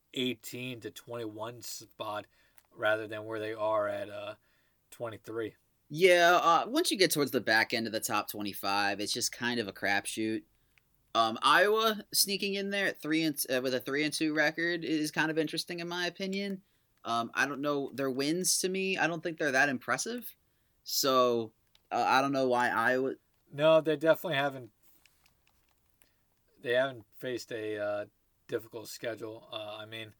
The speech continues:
Speaker 1: uh, their three wins are Penn State, uh, Minnesota, and Michigan State?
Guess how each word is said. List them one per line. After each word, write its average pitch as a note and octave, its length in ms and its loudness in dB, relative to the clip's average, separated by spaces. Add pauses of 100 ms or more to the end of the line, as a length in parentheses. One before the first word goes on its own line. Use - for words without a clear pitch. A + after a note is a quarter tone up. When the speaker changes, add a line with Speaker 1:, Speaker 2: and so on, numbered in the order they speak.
(420)
Speaker 1:
uh, G#2+ 340 2 (1120)
their A#2+ 180 -2
three C3+ 200 -6
wins B2+ 320 -8
are A#2 240 0 (100)
Penn B2+ 300 -10
State, B2 640 -6 (440)
uh, G#2 480 0 (1600)
Minnesota, C3 1040 -4 (920)
and A2+ 440 -6 (1120)
Michigan D3+ 460 -10
State? A#3+ 460 -10